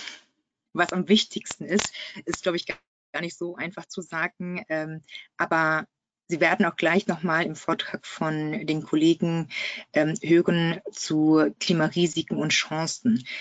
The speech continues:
Aber quasi, es steht jetzt interessanterweise hier an der fünften Stelle, ja, aber vielleicht, ähm, würde ich das tatsächlich nehmen, denn es ist natürlich ganz wichtig zu wissen, ähm, welche Auswirkungen Ihre Geschäftsaktivitäten auf das,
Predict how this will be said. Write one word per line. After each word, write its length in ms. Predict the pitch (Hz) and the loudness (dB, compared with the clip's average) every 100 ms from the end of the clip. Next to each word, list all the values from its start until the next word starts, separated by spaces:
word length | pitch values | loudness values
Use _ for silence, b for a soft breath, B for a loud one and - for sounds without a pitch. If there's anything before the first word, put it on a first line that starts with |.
| B - | B -6
Aber 200 | 160 160 | 2 2
quasi, 580 | 156 - 156 151 160 156 _ | 2 -2 -2 2 0 0 _
es 80 | 185 | 0
steht 180 | - 208 | 2 2
jetzt 140 | - | 2
interessanterweise 680 | 190 175 180 190 170 165 160 | -2 0 2 2 2 2 2
hier 160 | - | 0
an 120 | 139 | 2
der 120 | 156 147 | 0 2
fünften 500 | - 247 - - 165 | 8 6 6 -2 0
Stelle, 540 | - 151 180 233 262 - | 2 4 6 6 2 -2
ja, 260 | 147 156 190 247 220 202 - | -2 4 8 6 4 -6 -4
aber 240 | 165 175 | -2 -2
vielleicht, 500 | - 170 170 - - - | -2 0 0 0 -8 -8
ähm, 260 | 165 160 | -8 -6
würde 140 | 165 170 | -2 -2
ich 80 | 156 | -2
das 180 | 165 | -8
tatsächlich 460 | - - 175 175 - | -10 -8 -6 -6 -8
nehmen, 300 | 160 175 196 B B B - | -2 0 0 B B B -6
denn 120 | 156 | -4
es 80 | 165 | -2
ist 40 | |
natürlich 300 | 170 - 170 | 0 2 0
ganz 320 | - 175 - | 0 -2 -2
wichtig 240 | - - 165 | -6 -10 -12
zu 220 | - 139 | -14 -4
wissen, 420 | 175 - 196 202 B B B _ | 0 4 6 6 B B B _
ähm, 380 | - 156 151 156 - | -4 -4 -4 -8 -2
welche 300 | 165 165 - | 0 0 -2
Auswirkungen 960 | 160 208 - - 185 - 185 196 220 220 | 0 0 0 -4 -4 -4 2 8 8 6
Ihre 200 | 170 151 | 0 0
Geschäftsaktivitäten 1400 | - 160 - - - 170 151 - - 165 - 190 202 - | 0 -2 -4 -8 -8 -8 -6 -4 -2 -2 0 4 4 4
auf 160 | 160 | -2
das, 460 | - 165 - - - | 0 0 2 0 -4